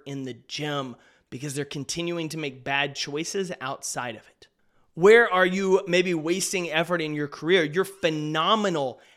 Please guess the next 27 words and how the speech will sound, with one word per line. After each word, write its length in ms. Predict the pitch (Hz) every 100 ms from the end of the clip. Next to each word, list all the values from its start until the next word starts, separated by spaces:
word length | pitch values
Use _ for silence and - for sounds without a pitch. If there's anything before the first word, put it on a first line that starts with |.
| _
at 240 | 151 160 165
your 300 | 170 180 180
specific 720 | - 165 147 180 170 147 135 135
role, 600 | 131 139 180 269 233 _ _ _ _ _ _ _ _ _
but 180 | 147 143
you're 120 | 151
a 20 |
shit 280 | - 185 160
team 200 | - 143
player. 320 | 127 127 104 - _ _ _ _ _
You 120 | 160
don't 160 | 190 180
wanna 160 | 170
get 160 | 151 160
along 400 | 147 151 151 147
with 140 | 143
the 100 | 143
people 340 | 139 151 139 131
around 420 | 131 135 139 127
you. 80 | 123
You 200 | 127 170
don't 120 | 170
wanna 140 | 160
learn 380 | 143 143 156 147
how 160 | 139 147
to 80 | 131
manage 500 | 139 143 139 127